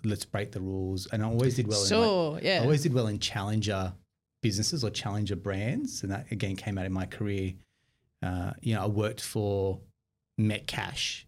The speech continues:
Speaker 1: you know, I G A supermarkets instead of, like, Coles
Speaker 2: Oh,
Speaker 1: or
Speaker 2: yeah.
Speaker 1: Woolies.
Speaker 2: Mm-hmm.
Speaker 1: Uh, I, I worked at Wizard Home Loans, and then I went to a big bank, but it was nowhere near as fun as, like, Wizard Home Loans, which was a challenger brand as well. Uh, I played competitive sports like cricket,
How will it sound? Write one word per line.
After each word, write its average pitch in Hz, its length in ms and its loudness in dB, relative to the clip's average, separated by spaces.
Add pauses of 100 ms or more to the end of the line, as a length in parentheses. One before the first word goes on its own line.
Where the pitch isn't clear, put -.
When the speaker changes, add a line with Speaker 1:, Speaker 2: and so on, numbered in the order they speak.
(140)
Speaker 1:
you 110 100 0
know, 107 80 -2
I 107 140 2
G 101 200 0
A 92 60 2
supermarkets 95 720 -2
instead 113 280 2
of, 95 60 -4
like, 98 160 -2
Coles 175 280 2
Speaker 2:
Oh, - 40 4
Speaker 1:
or - 40 4
Speaker 2:
yeah. 101 100 0
Speaker 1:
Woolies. 95 440 0
Speaker 2:
Mm-hmm. 226 240 6 (440)
Speaker 1:
Uh, 95 380 0 (120)
I, 104 120 0
I 104 280 -2
worked 104 260 0
at 95 100 0
Wizard 110 280 2
Home 101 260 0
Loans, 90 520 0
and 101 100 0
then 98 100 0
I - 40 2
went 98 160 -2
to 107 60 -2
a 95 40 0
big 95 260 -2
bank, 95 320 -4
but - 80 -6
it 98 40 -4
was 90 80 -4
nowhere 95 300 0
near 104 260 0
as 95 140 -4
fun 95 180 -2
as, 87 140 -4
like, 90 240 -4
Wizard 101 240 0
Home 98 180 -4
Loans, 90 180 -4
which 101 140 -6
was 95 100 -4
a 95 60 0
challenger 92 640 -4 (380)
brand 95 320 -2
as 92 180 -2
well. 101 360 0 (540)
Uh, 98 280 -2
I - 40 -6
played 107 260 -6
competitive 104 400 2
sports - 420 -4
like - 120 -10
cricket, 110 360 -2